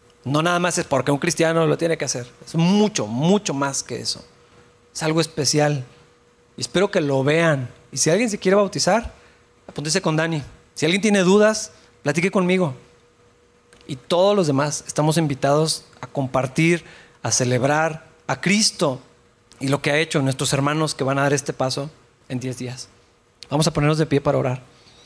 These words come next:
Señor, gracias por tu palabra, gracias por Cristo, gracias por la vida que nos das en Él. Qué regalo tan maravilloso, Señor, nos has dado.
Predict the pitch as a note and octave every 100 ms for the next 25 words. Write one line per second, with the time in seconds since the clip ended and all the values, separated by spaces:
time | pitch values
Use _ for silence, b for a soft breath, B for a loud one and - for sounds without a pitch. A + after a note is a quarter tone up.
0 | B B B B B _ _ _ - D#3
1 | E3+ E3 F3 G3 F3+ D#3+ - D3+ - C#3+
2 | D3+ F3 F3 D#3+ E3+ F3 - D3 C3+ G3
3 | A3 G#3+ - G3 F3 D3 F3 - E3 C#3+
4 | D3 F3+ F#3+ F#3 E3 F3 F3+ E3 E3 -
5 | B B B B B B B B B B
6 | B _ _ _ _ _ _ _ _ _
7 | _ - - _ _ _ _ _ _ _
8 | _ _ _ _ _ _ - E3 F#3+ G3+
9 | G3+ G3 E3+ D#3+ D#3 D#3 D#3+ E3 F3 D3
10 | C#3 C#3 C#3 D3 C#3+ C#3 B2